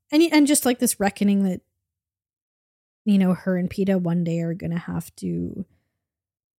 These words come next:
talk to their kids about their complicity in, in the system and, and who they were and the fame that they have. And I actually think there's a lot of heft and complexity to that final scene. And I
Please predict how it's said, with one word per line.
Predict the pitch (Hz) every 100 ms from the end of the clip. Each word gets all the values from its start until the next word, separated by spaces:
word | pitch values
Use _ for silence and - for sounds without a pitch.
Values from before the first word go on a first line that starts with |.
| _ _ _ _ _ _ _ _ _ -
talk | 202 190
to | -
their | 202
kids | 190 - 180 196
about | 202
their | 180 190
complicity | 190 175 180 - 214 185 180
in, | 175 175
in | 180 175 170 175
the | 202
system | 185 175 170 - 254 262
and, | 202 180 175
and | 175
who | 160 190
they | 185 175
were | 170 170 185
and | 202 185
the | 170
fame | - 170 175
that | 170 -
they | 185
have. | 180 185 202 240 208
And | 180 180 190 _ _ _ -
I |
actually | - - 269
think | 269
there's | 262
a | 233
lot | 220 190 180
of | 190 185
heft | - 160 - -
and | 170
complexity | 175 170 - 165 - 185 170
to | -
that | 175 -
final | - 180 180 170 170 165
scene. | - 240 262 214
And | 185
I | 175 175